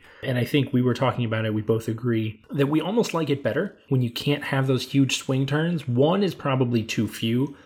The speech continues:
especially since compared to the amount of stock that you would be getting, that's lower. But we do think that maybe if they scaled it back, you can put three trains on the board at a time. That would probably be a good balance change, um, and it would mean that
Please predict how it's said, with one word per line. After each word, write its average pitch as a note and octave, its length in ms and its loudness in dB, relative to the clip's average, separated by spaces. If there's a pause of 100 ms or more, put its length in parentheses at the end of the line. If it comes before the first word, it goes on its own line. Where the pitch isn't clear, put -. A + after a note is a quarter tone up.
(220)
especially A2+ 480 0
since - 560 -6 (220)
compared A2 580 0
to A2 180 0
the G#2 140 -2
amount G2+ 260 -2
of G2 60 -8
stock - 380 -2
that B2 80 0
you A2+ 120 0
would A#2 120 2
be A2+ 80 -2
getting, A#2+ 380 0 (440)
that's G2 340 0
lower. A#2 640 2 (100)
But D3 280 0
we D3+ 140 2
do G3+ 120 0
think G3 240 -2
that C#3+ 120 -4
maybe C#3 280 -2
if C3+ 80 -2
they C3 100 -2
scaled B2 300 -4
it A2 80 -8
back, F#2 340 -8
you G#2 120 -10
can G#2+ 160 -8
put - 160 -4
three D#3 260 4
trains G2+ 340 -6
on F#2+ 140 -6
the F2+ 60 -10
board F#2+ 340 -10
at F#2 80 -10
a - 60 -8
time. - 400 -10 (540)
That C#3 120 6
would D3+ 120 6
probably D3 360 6
be B2 160 2
a A#2+ 80 4
good A#2 240 0
balance A2 640 -6 (680)
change, D#3 600 0 (120)
um, A#2+ 260 0
and A2+ 100 -4
it A2 80 -4
would A#2 180 0
mean B2+ 440 2
that G2+ 340 -4